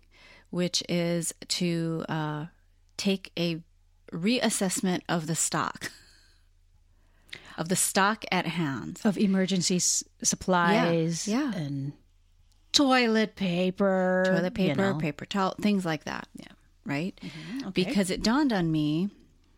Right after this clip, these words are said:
Speaker 1: that, hey, Toast, we're using up our stock.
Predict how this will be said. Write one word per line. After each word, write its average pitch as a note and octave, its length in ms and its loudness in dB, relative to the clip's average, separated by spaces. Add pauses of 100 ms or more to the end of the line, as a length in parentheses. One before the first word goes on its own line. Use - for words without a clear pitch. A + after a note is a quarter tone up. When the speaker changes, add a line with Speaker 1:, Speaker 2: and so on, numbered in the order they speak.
(140)
Speaker 1:
that, E3 280 -2
hey, A3 280 0
Toast, F#3+ 480 -2
we're B3 180 0
using G#3+ 460 0
up G#3 160 -4
our F#3 100 0
stock. - 540 -6